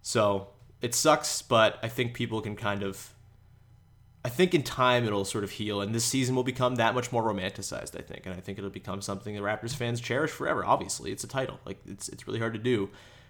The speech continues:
And there are a lot of teams out there. The Raptors were one of these teams. Like, there are a lot of teams out there that I think you can sort of circle and say, "That team's never gonna win a title."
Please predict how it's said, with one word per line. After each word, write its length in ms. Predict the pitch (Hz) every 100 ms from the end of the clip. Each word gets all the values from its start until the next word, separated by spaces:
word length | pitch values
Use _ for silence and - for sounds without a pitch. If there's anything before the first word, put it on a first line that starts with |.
| -
And 100 | -
there 80 | 101
are 20 |
a 40 | 101
lot 140 | 110
of 60 | 120
teams 220 | 127 117
out 200 | 123 120
there. 340 | 104 98 98 - - - - - - - -
The 80 | 117
Raptors 400 | 175 233 208 185
were 100 | 190
one 200 | 170 190
of 60 |
these 200 | 147 131
teams. 480 | - 156 90 - - -
Like, 320 | 120 117 - - - - - -
there 80 | 156
are 60 |
a 40 | 185
lot 140 | 208
of 80 | 214
teams 220 | 233 143
out 160 | 165 165
there 80 |
that 120 | 135 127
I 40 |
think 180 | 123 147
you 80 | 143
can 180 | 135
sort 180 | 120 127
of 60 | 117
circle 320 | 131 131 110
and 80 | 104
say, 140 | 110
"That 160 | 107 151
team's 220 | 277 165
never 180 | 156 151
gonna 160 | 160
win 140 | 151 143
a 20 |
title." 340 | - 160 -